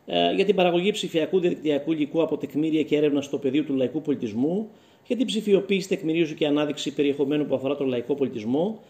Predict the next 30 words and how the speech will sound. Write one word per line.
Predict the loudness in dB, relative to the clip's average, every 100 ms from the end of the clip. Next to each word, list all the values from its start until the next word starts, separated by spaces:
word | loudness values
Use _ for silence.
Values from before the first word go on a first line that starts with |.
| -20 _ _
ε, | -6 -4 -4
και | -2
για | -2
τη | 0 0
δημιουργία | 0 2 6 6
εμπλουτισμένων | 6 -2 -2 2 2
διδακτικών | 2 -2 -2 -4 0
παρεμβάσεων | 0 0 0 -2 -2 -4
στο | -4
πλαίσιο | -2 2 2 0
της | -4 -4
διδασκαλίας | -4 -2 2 4 4 2 -8 -20 _ -2
του | 6
λαϊκού | 6 6 2
πολιτισμού | 2 2 0 2
με | 2
ψηφιακά | -2 -2 -2 0 2
μέσα. | 2 2 0 -8 -14 _ _ -20 _ -20 _ _
Η | 2 2
ψηφιακή | 0 -6 -6 -6 -2
λαογραφία | 0 2 2 2 0
στη | -2
χώρα | 2 4 4
μας, | 2 -4 -6 -6
η | 0
οποία | 0 2 0
σήμερα | 0 -2 0
βρίσκεται | 0 -2 -4 -4
σε | -8
στάδιο | 0 2 4 6 4